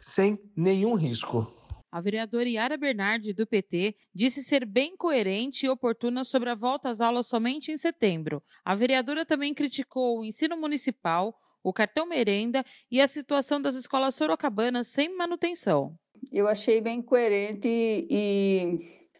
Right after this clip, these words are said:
Speaker 3: oportuna esta decisão da Secretaria de Estado da Educação com relação aos alunos,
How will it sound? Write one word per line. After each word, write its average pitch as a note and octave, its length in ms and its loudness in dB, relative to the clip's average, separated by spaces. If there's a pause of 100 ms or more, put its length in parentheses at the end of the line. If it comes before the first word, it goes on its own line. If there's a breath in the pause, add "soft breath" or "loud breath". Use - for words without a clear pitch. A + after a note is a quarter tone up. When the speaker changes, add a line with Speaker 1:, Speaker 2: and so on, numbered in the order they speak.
Speaker 3:
oportuna B3 680 2
esta F3 640 2
decisão F3+ 520 -2
da F3+ 80 4
Secretaria F3 640 2
de E3+ 60 -10
Estado E3+ 360 2
da F3 100 0
Educação E3+ 540 0
com G3 100 -4
relação F#3 540 0
aos F#3+ 140 2
alunos, F#3 520 0